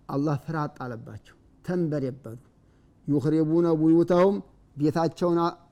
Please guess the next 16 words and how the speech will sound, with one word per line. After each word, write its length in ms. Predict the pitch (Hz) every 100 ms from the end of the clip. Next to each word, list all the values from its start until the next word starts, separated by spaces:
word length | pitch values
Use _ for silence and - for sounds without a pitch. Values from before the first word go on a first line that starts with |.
| _ 143
አብ-፣ 260 | 160 151 - - - 127
አፈረሱ። 520 | 160 151 190 196 196 220 226 - _ _ _ 147
ቢአይዲሂም 520 | 147 143 139 147 151
ወአይዲል 380 | 135 135 135 131
ሙእሚኒን፣ 460 | 127 127 127 120 110 - _ _
በሙእሚኖችም 760 | - 135 147 156 160 175 170 180
እጅ 160 | 180 156 180
ቤታቸው 420 | 151 156 170 156 170
ፈረሰ፣ 300 | 175 185 196 175
በገዛ 340 | 147 214 247 226
እጃቸውም 400 | 196 190 180 175
ቤታቸውን 380 | 165 147 147 135
ፈረሰ። 300 | 131 127 131 131
ለምን? 260 | 151 190 214 - _ _ _ _ _ -
ልቀቁ 240 | 156 190 170
ሲባሉ 440 | 139 147 160 165